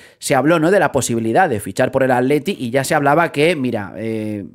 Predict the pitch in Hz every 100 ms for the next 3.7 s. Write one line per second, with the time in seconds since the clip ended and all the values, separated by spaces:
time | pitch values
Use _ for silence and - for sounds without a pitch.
0 | - - 139 120 147 156 160 156 156 170
1 | 175 123 117 107 101 127 113 110 101 101
2 | 98 143 143 135 110 139 139 123 135 127
3 | 135 131 127 131 113 147 185